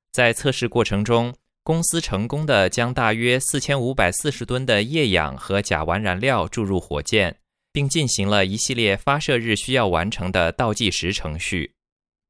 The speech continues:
此次测试旨在验证整个发射倒计时流程，以及星舰和助推器在轻度飞行操作中的性能。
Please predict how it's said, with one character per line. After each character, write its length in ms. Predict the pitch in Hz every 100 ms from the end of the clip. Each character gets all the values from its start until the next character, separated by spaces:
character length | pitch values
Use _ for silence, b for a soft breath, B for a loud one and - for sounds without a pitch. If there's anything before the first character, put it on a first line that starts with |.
| -
此 200 | - 127
次 180 | - 165
测 220 | - 139
试 320 | - 127 104
旨 200 | - -
在 140 | 98 120
验 280 | 143 156 110
证 300 | 120 98 95
整 180 | 85
个 220 | 87 113 98
发 220 | 131 139
射 220 | - 110
倒 180 | - 123
计 160 | 110 -
时 160 | -
流 240 | 95 82 98
程， 380 | - 80 85 - _ _
以 120 | 98
及 180 | 95 107
星 260 | 120 - 160
舰 320 | 165 151 95 -
和 200 | - 98
助 160 | -
推 200 | - 117
器 320 | 120 - 110 78
在 260 | - 95
轻 240 | 95 - 165
度 140 | 123
飞 160 | - 131
行 180 | - 98
操 200 | - 127
作 160 | 127
中 180 | 98 104
的 100 | 107
性 280 | - 151 110
能。 300 | 78 78 80